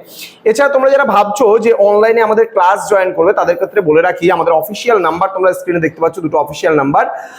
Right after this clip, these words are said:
আহ, সেভেন জিরো সেভেন সিক্স থ্রি নাইন এইট সিক্স জিরো সিক্স এবং সিক্স টু নাইন ফাইভ নাইন ওয়ান সিক্স টু এইট টু নাম্বারে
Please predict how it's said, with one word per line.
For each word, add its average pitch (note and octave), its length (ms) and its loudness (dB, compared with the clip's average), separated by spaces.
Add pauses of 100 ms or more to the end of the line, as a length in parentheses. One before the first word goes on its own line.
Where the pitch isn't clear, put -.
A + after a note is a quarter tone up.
(120)
আহ, F3+ 200 2 (100)
সেভেন A3+ 280 0
জিরো B3+ 260 0
সেভেন G#3 280 2
সিক্স G#3+ 280 -2
থ্রি F#3+ 120 0
নাইন F#3+ 200 0
এইট F#3 260 -2
সিক্স F3+ 240 -2
জিরো D#3 140 2
সিক্স A3+ 240 -2
এবং F#3+ 180 2
সিক্স A3 320 -8
টু B3 160 0
নাইন F#3+ 220 0
ফাইভ G3 180 -2
নাইন D#3 220 -2
ওয়ান E3+ 180 0
সিক্স E3 240 -6
টু F3+ 100 0
এইট D3+ 180 0
টু D#3+ 60 -4
নাম্বারে E3 360 0